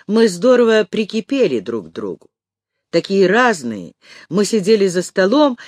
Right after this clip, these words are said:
и молча ели жареную картошку.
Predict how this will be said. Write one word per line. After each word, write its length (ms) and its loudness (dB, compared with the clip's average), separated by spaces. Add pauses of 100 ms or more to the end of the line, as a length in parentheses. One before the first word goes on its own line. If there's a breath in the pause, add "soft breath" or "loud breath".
(160 loud breath)
и 160 0
молча 520 0
ели 440 0 (220 soft breath)
жареную 680 -2
картошку. 800 -12